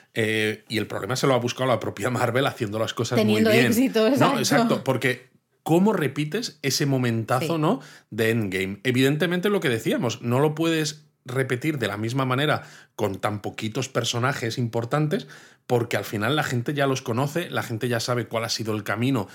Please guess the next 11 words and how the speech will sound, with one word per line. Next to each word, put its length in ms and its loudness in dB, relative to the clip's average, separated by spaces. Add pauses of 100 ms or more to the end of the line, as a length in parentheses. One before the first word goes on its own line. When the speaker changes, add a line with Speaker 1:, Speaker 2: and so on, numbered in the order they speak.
(200)
Speaker 1:
desde 480 0
Iron 240 2
Man 400 0
hasta 320 -2
Endgame, 400 0
¿no? 180 -2
Y 100 -2
luego 280 -4
Spider-Man 640 -6
Far 180 -8
From 240 -6